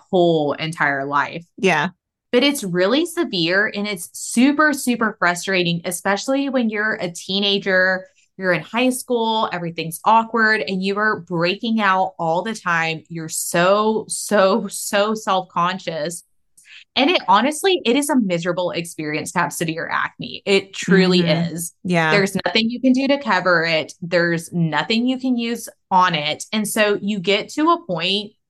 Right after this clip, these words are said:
Speaker 1: of, like, desperation where you will literally try anything to make this go away.
Speaker 2: Yeah.
Speaker 1: And so you do rely on these really intensive drugs because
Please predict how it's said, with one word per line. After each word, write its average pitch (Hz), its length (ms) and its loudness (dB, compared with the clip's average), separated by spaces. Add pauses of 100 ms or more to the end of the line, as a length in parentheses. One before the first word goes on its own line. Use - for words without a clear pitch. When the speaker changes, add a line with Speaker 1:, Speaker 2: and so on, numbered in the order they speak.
(800)
Speaker 1:
of, 214 180 2
like, 220 240 0
desperation 214 640 0
where 190 100 -4
you 185 200 -6
will 277 240 0
literally 196 420 -4
try 208 260 -2
anything 180 520 -4
to 196 160 -4
make 170 320 -2
this 165 260 -2
go 147 380 -2
away. 143 680 -4
Speaker 2:
Yeah. 160 340 0 (120)
Speaker 1:
And 196 160 0
so 196 540 4
you 208 340 0
do 196 560 0
rely 175 640 -2
on 175 180 -4
these 175 260 -4 (120)
really 190 500 0
intensive 180 920 -2
drugs 180 720 0
because 220 580 0